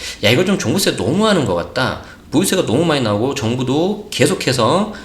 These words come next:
어, 보유세를 좀 늘릴 것 같으니까 이번에 좀 팔거나 등록을 하자." 근데 팔려고 하면 어떻게 돼요? 양도소득세 중과가 들어가죠. 그래서 양도소득세 중과가 들어가기 때문에, 어, 어, 굉장히 많은 세금을 내야 돼요.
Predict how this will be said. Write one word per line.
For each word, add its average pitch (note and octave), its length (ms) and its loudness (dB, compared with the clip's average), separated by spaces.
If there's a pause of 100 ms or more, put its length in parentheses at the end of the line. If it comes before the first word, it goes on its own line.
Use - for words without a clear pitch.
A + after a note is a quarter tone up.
(180)
어, F2+ 400 -2
보유세를 D3 360 0
좀 C#3 160 2
늘릴 C3 180 4
것 D3+ 80 2
같으니까 A2 380 0
이번에 B2+ 260 0
좀 B2+ 240 -6 (220)
팔거나 G3+ 640 0 (260)
등록을 C#3 380 2
하자." C3 320 -2 (180)
근데 A2 160 0
팔려고 A3 300 4
하면 E3 100 2
어떻게 G2 220 -2
돼요? D#2 180 -2 (560)
양도소득세 B2+ 880 -6
중과가 G#2+ 420 -4
들어가죠. D2 440 -8 (320)
그래서 A#2 180 -6
양도소득세 B2+ 540 -2
중과가 C3 380 0
들어가기 G2+ 300 -4
때문에, G#2+ 540 -2 (300)
어, D#2+ 180 -6 (1000)
어, C2 160 -6
굉장히 D#3+ 300 2
많은 G2 240 0
세금을 E3 340 -2
내야 E2+ 180 -4
돼요. E2 380 -6